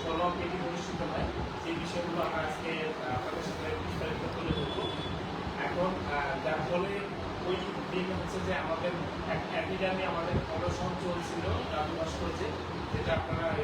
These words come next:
অবগত ছিলেন। আহ, আমাদের ওখানকার কর্মসূচি এবং, আহ, আমাদের সাথে তাদের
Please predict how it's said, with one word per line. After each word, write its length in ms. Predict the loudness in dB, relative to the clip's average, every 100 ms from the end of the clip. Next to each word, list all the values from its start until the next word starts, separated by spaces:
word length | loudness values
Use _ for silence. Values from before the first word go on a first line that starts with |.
| 0 -4 -2
অবগত 320 | 0 0 0 0 -2
ছিলেন। 280 | 0 -2 0
আহ, 920 | -2 -2 -2 -4 -4 -4 -2 0 0 0 -2 -4 -4 -4 -4 -2 0
আমাদের 280 | 0 0 0 0 -2
ওখানকার 420 | -2 -2 0 0 2
কর্মসূচি 560 | 0 0 0 -2 -2 0 2
এবং, 180 | 2 2 0 -2 -2 -2 2
আহ, 220 | 2 2 -2 -2 -2
আমাদের 280 | 0 0 0 -2
সাথে 240 | -2 -2 0 -2 -4 -4 -4 -4 -4 -2 -2 0
তাদের 240 | 0 0